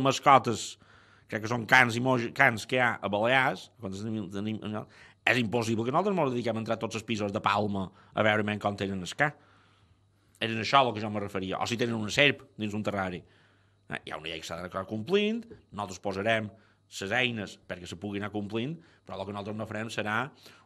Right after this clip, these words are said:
una inquisició del ciutadà en aquest sentit.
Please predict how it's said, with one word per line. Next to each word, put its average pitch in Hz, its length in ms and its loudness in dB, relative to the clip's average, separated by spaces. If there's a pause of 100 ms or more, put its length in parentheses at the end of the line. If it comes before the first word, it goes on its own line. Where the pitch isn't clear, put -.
(160)
una 107 340 0
inquisició 120 920 2
del 117 80 0
ciutadà 113 540 4 (580)
en 92 80 -4
aquest 92 320 -4
sentit. 104 380 -4